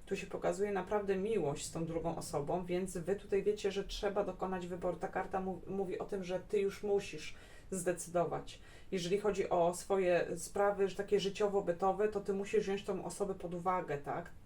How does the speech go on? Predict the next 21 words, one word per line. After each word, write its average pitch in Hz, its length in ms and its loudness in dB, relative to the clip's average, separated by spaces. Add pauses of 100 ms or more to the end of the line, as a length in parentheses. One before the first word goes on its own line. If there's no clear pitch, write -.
Z 175 240 0
nią 214 380 2 (240)
ci - 140 -8
ta 214 120 6
gwiazda 185 460 2
świeci 160 420 -4
tak 151 200 -6
naprawdę. 151 480 0
Będąc 208 460 2
z 208 100 0
nią, 160 280 0 (500)
Masz 190 180 2
zielone 202 360 2
światło, 185 440 4
wy 170 120 -4
tutaj - 240 -4
macie 185 260 0
zielone 190 300 0
światło 220 400 -2
do 170 100 -4
wszelakich 202 540 0